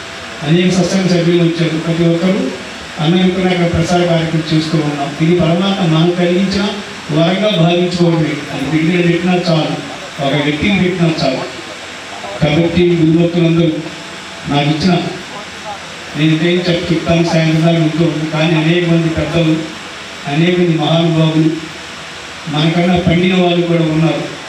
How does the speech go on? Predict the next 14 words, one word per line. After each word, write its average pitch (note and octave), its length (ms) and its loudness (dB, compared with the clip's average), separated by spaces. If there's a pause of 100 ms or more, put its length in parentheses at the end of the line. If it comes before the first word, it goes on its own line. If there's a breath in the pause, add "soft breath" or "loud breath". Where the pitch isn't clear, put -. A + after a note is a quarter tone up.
(160)
విశ్వానంద D#3 420 0
భారతి D3+ 320 0
గారు, D3 160 -2
నాన్నసాయి D3 420 -2
గారు, C#3+ 240 -4 (160)
అలాగే D3+ 360 -2 (520)
ఇప్పుడు D3 180 -2
వచ్చిన D#3 300 -2 (1120)
స్వామీజీ D#3+ 480 2
వాళ్ళు, D3+ 220 2
వీళ్ళందరూ D3 680 -2 (100)
వాళ్ళ D3+ 320 -2
ఉపన్యాసాలు D#3+ 500 0
కూడా E3+ 340 0